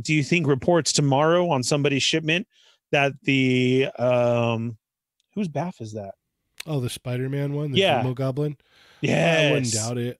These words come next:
Speaker 2: I wouldn't doubt it at all.
Speaker 1: Man, I really want that one, but I'm not too keen on the, uh, the other Spider-Man, the video game ones.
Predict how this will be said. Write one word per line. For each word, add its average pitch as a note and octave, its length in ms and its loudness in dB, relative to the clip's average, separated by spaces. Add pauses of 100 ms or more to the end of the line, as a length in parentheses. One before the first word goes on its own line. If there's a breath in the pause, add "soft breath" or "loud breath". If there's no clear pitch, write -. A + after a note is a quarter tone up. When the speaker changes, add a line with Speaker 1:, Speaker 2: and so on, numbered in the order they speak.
Speaker 2:
I B2 40 -8
wouldn't A#2 280 -4
doubt A2+ 200 -6
it G#2+ 80 -10
at G#2+ 120 -10
all. A#2 280 -10 (320)
Speaker 1:
Man, F#3 280 0
I E3+ 160 2
really F3 440 4
want D#3+ 340 0
that E3 260 0
one, F#3+ 380 -2 (580)
but E3 240 2
I'm D#3+ 240 2
not E3+ 320 0
too E3+ 320 -2
keen F3+ 580 -2
on D3+ 460 -4
the, C#3+ 340 -2
uh, B2+ 440 -2 (1400)
the D#3+ 120 -2
other E3 200 0
Spider-Man, C#3 580 -4
the A#2+ 100 -6
video D#3 280 -2
game F3+ 220 -2
ones. G#3 400 -4